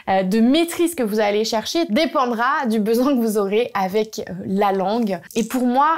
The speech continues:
le, le plus important pour devenir polyglotte, si aujourd'hui vous êtes dans une situation où déjà l'anglais bloque et que vous n'arrivez même pas à vous visualiser à un niveau, euh, à parler une, deux langues, trois langues ou même, euh,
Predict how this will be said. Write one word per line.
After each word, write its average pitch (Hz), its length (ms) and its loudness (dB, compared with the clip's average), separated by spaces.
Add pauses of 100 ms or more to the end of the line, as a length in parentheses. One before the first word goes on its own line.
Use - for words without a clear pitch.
le, 202 260 -2
le 208 160 -2
plus 285 220 -2
important 254 580 -2 (140)
pour 220 160 0
devenir 220 380 0
polyglotte, 262 580 0
si - 180 -6
aujourd'hui 214 340 0
vous 220 180 0
êtes 180 80 -2
dans 180 100 -4
une 196 160 -6
situation 220 600 -4
où 208 80 -4
déjà 226 360 0
l'anglais 208 380 -2
bloque 247 540 -2
et 202 180 -6
que 214 220 0 (280)
vous 214 100 -2
n'arrivez 208 400 -2
même 247 260 0
pas 277 160 0
à 233 80 0
vous 190 100 -6
visualiser 214 840 -2 (260)
à - 80 -4
un 190 180 0
niveau, 214 380 0
euh, 180 480 -2
à 185 120 -4
parler 196 320 -2
une, 247 420 2
deux 202 220 2
langues, 247 340 0
trois 226 200 -2
langues 233 200 -2
ou 196 80 -4
même, 190 200 -2
euh, 190 140 -6